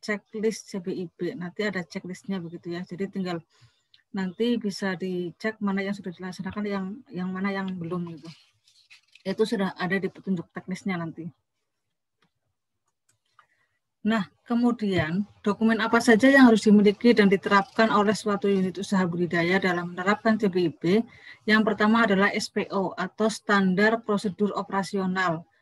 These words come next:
di mana hal ini merupakan suatu prosedur yang harus dipedomani dalam melakukan kegiatan usaha budidaya. Nah, catatan atau rekaman sebagai bukti tertulis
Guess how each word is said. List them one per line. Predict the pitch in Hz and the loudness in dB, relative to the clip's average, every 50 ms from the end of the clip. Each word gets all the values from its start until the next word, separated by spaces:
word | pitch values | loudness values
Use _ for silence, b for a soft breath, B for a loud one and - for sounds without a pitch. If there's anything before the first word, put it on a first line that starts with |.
| _ _ _ _ _ _ _ _ - | _ _ _ _ _ _ _ _ -6
di | 190 | 0
mana | 190 196 208 233 240 | 2 4 4 4 4
hal | 226 202 196 | 4 4 2
ini | 185 196 208 | 2 2 2
merupakan | 226 233 240 233 226 220 214 202 - 208 | 2 2 2 0 -2 -4 -4 -4 -2 -2
suatu | 220 - - 214 202 - | -4 -2 -4 -4 -4 -4
prosedur | 208 - 208 208 185 214 175 - 226 240 | -4 -4 -4 -2 -2 -2 0 2 2 4
yang | 254 240 233 | 4 4 4
harus | 196 196 202 208 196 | 4 4 2 2 0
dipedomani | _ - 240 247 - 220 208 208 190 190 180 170 175 190 214 220 | _ -2 -2 -2 -2 -4 -2 -2 -2 -2 -4 -4 -2 -2 -2 0
dalam | 202 180 180 196 208 214 | 0 -2 -2 0 -2 -2
melakukan | 208 202 202 196 - 196 180 _ - 208 208 214 | -2 -2 -6 -6 -6 -10 -10 _ -4 -4 -4 -4
kegiatan | 214 185 - 185 175 170 170 _ 202 202 190 | -6 -8 -4 -2 -2 -2 -2 _ -2 -2 -2
usaha | 202 196 - 196 180 175 175 190 190 | -4 -8 -8 -6 -6 -4 -4 -4 -6
budidaya. | 175 175 165 175 160 - 170 165 165 170 175 170 160 160 160 _ _ _ _ _ _ _ _ _ _ _ _ _ _ _ _ _ _ _ _ _ _ _ _ _ _ _ b b b b b b b b | -6 -8 -10 -10 -8 -8 -8 -6 -4 -4 -4 -4 -6 -8 -12 _ _ _ _ _ _ _ _ _ _ _ _ _ _ _ _ _ _ _ _ _ _ _ _ _ _ _ b b b b b b b b
Nah, | 202 208 202 170 - _ | 0 0 0 0 -4 _
catatan | _ - 233 233 240 247 233 233 _ _ 262 269 262 254 233 | _ -4 -4 -2 0 -2 -2 -2 _ _ 0 2 2 0 0
atau | 233 233 - - 233 226 226 214 | -4 -6 -4 -2 -2 -2 -2 -2
rekaman | 226 226 - - 220 220 214 214 220 233 233 233 214 | -6 -6 -4 -4 -4 -4 -2 -2 -2 -4 -4 -4 -6
sebagai | - - _ 202 202 185 202 202 | -10 -12 _ -6 -2 -2 -2 -2
bukti | 175 170 175 - - 202 | -2 -6 -10 -6 -6 -6
tertulis | 196 - 214 - _ 214 196 190 240 285 285 - - _ | -4 -4 -8 -8 _ -8 -2 0 -2 -2 -2 -6 -16 _